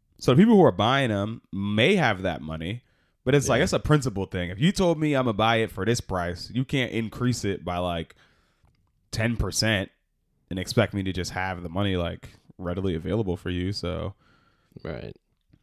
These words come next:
Speaker 1: I definitely hear that. So
Speaker 2: You know what I wish I did?
Speaker 1: What?
Speaker 2: Uh, I wish I had just bought, like, some Exxon or, like,
Speaker 1: Mm-hmm.
Speaker 2: a Sunoco or
Speaker 1: Mm-hmm.
Speaker 2: whatever the fuck.
Speaker 1: Mm-hmm.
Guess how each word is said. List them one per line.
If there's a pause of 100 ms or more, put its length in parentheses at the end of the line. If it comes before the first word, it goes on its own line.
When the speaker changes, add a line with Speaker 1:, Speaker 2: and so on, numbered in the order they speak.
(120)
Speaker 1:
I
definitely
hear
that. (480)
So (340)
Speaker 2:
You
know
what
I
wish
I
did? (340)
Speaker 1:
What? (200)
Speaker 2:
Uh,
I
wish
I
had
just
bought,
like,
some
Exxon
or,
like, (1400)
Speaker 1:
Mm-hmm.
Speaker 2:
a
Sunoco
or
Speaker 1:
Mm-hmm.
Speaker 2:
whatever
the
fuck. (140)
Speaker 1:
Mm-hmm.